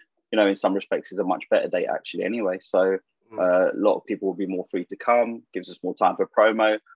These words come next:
Speaker 1: Um, I know you just spoke to Sonny recently. We just put out the Bhangra Chronicle documentary, which is, uh, getting really good, amazing, uh, feedback. And, uh, we have some shorts coming out as well, following up from that one, uh, to do with Gobi Sandhu, who's on the lineup,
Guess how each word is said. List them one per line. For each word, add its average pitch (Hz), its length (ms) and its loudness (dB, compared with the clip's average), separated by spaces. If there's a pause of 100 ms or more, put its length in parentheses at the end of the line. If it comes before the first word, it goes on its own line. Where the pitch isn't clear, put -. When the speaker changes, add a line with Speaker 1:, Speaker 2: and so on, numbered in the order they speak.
(340)
Speaker 1:
Um, 87 260 -2
I 95 40 -2
know 104 80 2
you 104 140 4
just 98 140 -6
spoke - 180 -4
to 104 60 -14
Sonny 107 280 0
recently. 101 500 0
We 92 100 -8
just - 160 -16
put 95 120 -6
out 90 120 0
the 95 60 -10
Bhangra 95 560 0
Chronicle 98 580 -2
documentary, 101 800 -4
which 92 220 -12
is, - 140 -14
uh, 87 240 -4 (380)
getting 92 360 0
really 98 220 0
good, 87 220 -6 (300)
amazing, 95 560 -2 (240)
uh, 90 320 -2 (160)
feedback. 98 420 0 (220)
And, 92 240 -8
uh, 90 80 0
we 98 100 0
have 95 120 0
some 92 140 -16
shorts - 360 -6
coming 90 280 -6
out 90 200 -2
as 80 100 -12
well, 95 160 4
following 90 340 -4
up 90 240 -4
from 92 140 -4
that 90 200 2 (320)
one, 92 400 0
uh, 92 300 -2
to - 160 -16
do 92 100 -2
with 92 120 -10
Gobi 90 220 0
Sandhu, 95 360 0
who's 92 140 -4
on 92 100 -4
the 92 80 -2
lineup, 92 360 0